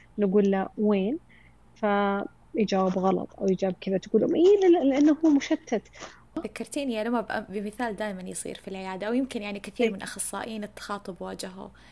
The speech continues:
Speaker 2: لما نجي
Speaker 1: إيه.
Speaker 2: مثلًا نبغى نقيم الطفل، وإذا استخدمنا مثلًا آيباد، فيكون الاختبار
Speaker 1: إيه.
Speaker 2: على الآيباد،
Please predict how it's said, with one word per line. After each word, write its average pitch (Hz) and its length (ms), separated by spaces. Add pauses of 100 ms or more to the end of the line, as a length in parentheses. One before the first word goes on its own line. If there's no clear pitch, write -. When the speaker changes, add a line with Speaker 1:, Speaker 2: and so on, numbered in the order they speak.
(120)
Speaker 2:
لما 214 120
نجي 226 240
Speaker 1:
إيه. 214 60
Speaker 2:
مثلًا 214 260
نبغى 196 260
نقيم 208 400
الطفل، 226 400
وإذا 196 200
استخدمنا 202 540
مثلًا 269 260
آيباد، - 640 (380)
فيكون 220 260
الاختبار 208 500
Speaker 1:
إيه. 214 60
Speaker 2:
على 196 140
الآيباد، - 600